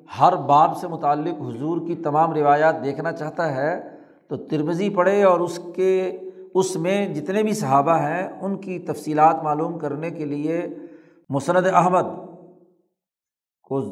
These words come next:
مطالعے میں لائے تو اس سے ایک جامع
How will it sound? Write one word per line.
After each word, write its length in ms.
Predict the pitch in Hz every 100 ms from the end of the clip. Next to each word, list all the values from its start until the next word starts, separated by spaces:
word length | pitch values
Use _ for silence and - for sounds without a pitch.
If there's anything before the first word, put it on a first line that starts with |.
| -
مطالعے 380 | 120 127 139 165
میں 140 | 170
لائے 500 | 160 123 135 160 175
تو 200 | 175 165 156
اس 80 | 180
سے 320 | - - 170 123 101 - - - - _
ایک 200 | 147 147 110
جامع 420 | 98 143 156 180